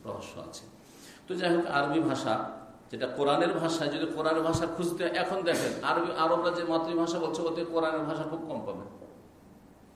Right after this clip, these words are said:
অনেক পরিবর্তন হয়ে গেছে। আবার প্রত্যেকটা ভাষা পরিবর্তনশীল অবশ্য, ভাষার ইতিহাস বলছে। আর আরবি ভাষা সবচেয়ে কম পরিবর্তনশীল, চোদ্দশো বছরেও এত বেশি পরিবর্তন হয়নি। যে, আ,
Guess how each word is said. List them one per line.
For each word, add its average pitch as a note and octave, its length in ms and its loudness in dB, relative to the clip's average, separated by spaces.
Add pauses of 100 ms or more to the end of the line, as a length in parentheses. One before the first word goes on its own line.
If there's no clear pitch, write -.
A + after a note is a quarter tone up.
(100)
অনেক F3 380 -6
পরিবর্তন G2+ 440 -6
হয়ে G2+ 160 -12
গেছে। - 220 -16 (400)
আবার E3 120 -10
প্রত্যেকটা - 460 -6
ভাষা B2+ 240 -6
পরিবর্তনশীল A2 640 -6
অবশ্য, F2 320 -10
ভাষার G#2 340 -8 (540)
ইতিহাস A2+ 460 -2
বলছে। A2 440 -2 (500)
আর C3 120 -2
আরবি C3+ 400 0
ভাষা E3 840 0 (180)
সবচেয়ে G#3 560 -2 (140)
কম E3 200 0
পরিবর্তনশীল, A2+ 640 -4 (440)
চোদ্দশো G3+ 460 0
বছরেও F#3 800 0
এত C#3+ 300 0
বেশি G3 360 0
পরিবর্তন E3 480 -2
হয়নি। C3+ 420 -2 (460)
যে, D#3+ 240 0
আ, D3+ 440 0